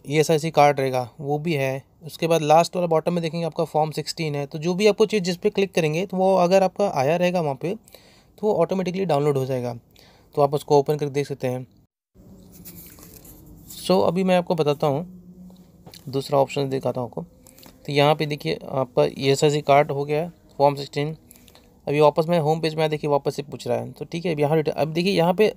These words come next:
राइट साइड में देखेंगे, नीचे बॉटम में राइट साइड वाला, वहाँ पे देखिए इंश्योरेंस कार्ड है।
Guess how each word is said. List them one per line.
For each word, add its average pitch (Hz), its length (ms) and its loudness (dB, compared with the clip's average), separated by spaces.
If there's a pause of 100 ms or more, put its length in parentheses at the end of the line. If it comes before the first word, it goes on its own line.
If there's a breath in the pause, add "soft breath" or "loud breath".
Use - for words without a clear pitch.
राइट 147 400 4
साइड 180 180 2
में 175 80 -2
देखेंगे, 147 400 -4 (1000 loud breath)
नीचे 165 380 -2
बॉटम 151 300 6
में 180 100 2
राइट 156 220 4
साइड 151 180 2
वाला, 127 140 2
वहाँ 139 260 -2
पे 175 120 -4
देखिए 175 200 -4
इंश्योरेंस 170 360 -6
कार्ड 143 260 2
है। 117 100 -2